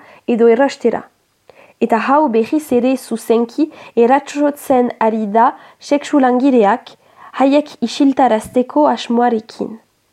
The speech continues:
Sexu langileak gaur egun diren prekariatete eta arrisku handian dakigunean, galdetzen dugu nola justifikatu,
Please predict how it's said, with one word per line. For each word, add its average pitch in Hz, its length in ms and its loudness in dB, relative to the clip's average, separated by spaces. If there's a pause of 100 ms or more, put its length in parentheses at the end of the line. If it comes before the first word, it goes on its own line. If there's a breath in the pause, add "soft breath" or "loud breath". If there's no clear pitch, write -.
(680 loud breath)
Sexu 302 400 0
langileak 294 680 2
gaur 240 280 0
egun 285 400 2
diren 240 360 2
prekariatete 262 880 -2 (420 loud breath)
eta 226 320 2
arrisku 254 420 -4
handian 269 640 0
dakigunean, 240 800 0 (600 soft breath)
galdetzen 302 500 2
dugu 302 260 2
nola 269 260 4
justifikatu, 247 880 -4